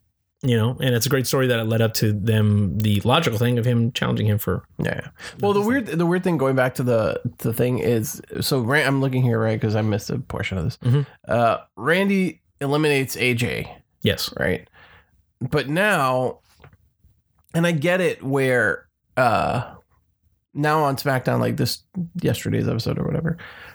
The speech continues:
Speaker 2: uh, A J's talking about the st-, the house A J Styles, but whatever. Randy shows up. He's just like, "Huh?" Hmm. Vapes away.
Speaker 1: Yeah.
Speaker 2: Right. It'd be better if A J beat Randy. Then he has a,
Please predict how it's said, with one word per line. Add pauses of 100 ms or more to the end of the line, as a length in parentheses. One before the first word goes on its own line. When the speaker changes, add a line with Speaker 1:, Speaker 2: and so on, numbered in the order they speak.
(100)
Speaker 2:
uh,
A
J's
talking
about
the
st-,
the
house
A
J
Styles,
but
whatever.
Randy
shows
up.
He's
just
like,
"Huh?" (920)
Hmm. (640)
Vapes
away. (340)
Speaker 1:
Yeah. (120)
Speaker 2:
Right. (100)
It'd
be
better
if
A
J
beat
Randy. (880)
Then
he
has
a,